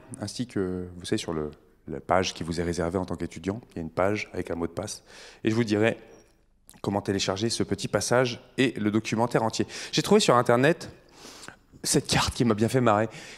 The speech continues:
Carte mondiale des tragédies, notre ressenti des tragédies en fonction du lieu.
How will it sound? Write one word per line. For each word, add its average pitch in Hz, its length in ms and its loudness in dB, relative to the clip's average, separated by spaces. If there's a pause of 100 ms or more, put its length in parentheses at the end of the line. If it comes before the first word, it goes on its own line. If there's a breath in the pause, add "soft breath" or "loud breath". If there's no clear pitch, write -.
Carte - 220 4
mondiale 143 280 6
des 127 100 6
tragédies, 120 640 4
notre 123 280 4
ressenti 151 460 2
des 131 80 2
tragédies 127 500 2
en 120 80 4
fonction 147 340 2
du 127 140 2
lieu. 107 280 4